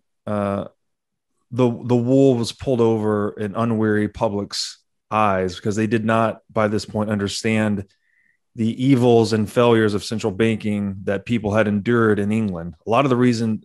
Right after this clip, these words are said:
this country was founded as a decentralized, you know, federal model was because it was intended to resist, um, a central authority like this, like a central bank coming to power. And I think that's why,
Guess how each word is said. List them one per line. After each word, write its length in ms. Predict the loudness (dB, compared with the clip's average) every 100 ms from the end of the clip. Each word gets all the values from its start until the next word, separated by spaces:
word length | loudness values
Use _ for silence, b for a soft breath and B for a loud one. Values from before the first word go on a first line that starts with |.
| -6
this 140 | -6
country 340 | -2 -4 -2 -4
was 180 | -4
founded 580 | -4 0 0 0 -2 -6 -14 _ _ _ _ -4
as 160 | -2 0
a 60 |
decentralized, 1120 | 0 -2 -2 -4 0 2 4 4 2 -2 -10 _ -6
you 80 | -4
know, 100 | -2
federal 400 | 2 4 4 2
model 580 | 4 4 4 0 -4 _ b b b b -10
was 140 | -8
because 300 | 0 2 2
it 260 | 0 -2 -4 -8 -14
was 160 | -6 -2
intended 420 | -2 -2 0 0
to 120 | -2
resist, 720 | 0 0 2 2 2 -2 -6 -14 _ _ _ _
um, 500 | -2 2 2 0 -4 -10 _ _ -10
a 80 | -6
central 400 | -2 0 2 0
authority 460 | 0 0 0 0
like 340 | -4 -6 -6 -8
this, 460 | -10 -8 -8 -8
like 220 | -4 -4 -4
a 80 |
central 360 | -6 -8 -8 -8
bank 360 | -6 -6 -8 -12
coming 240 | -8 -6
to 80 | -8
power. 480 | -6 -4 -4 -6 -10 b b b
And 100 | 0
I 100 | 0
think 320 | 2 0 2
that's 240 | 2 0
why, 440 | 0 0 0 -2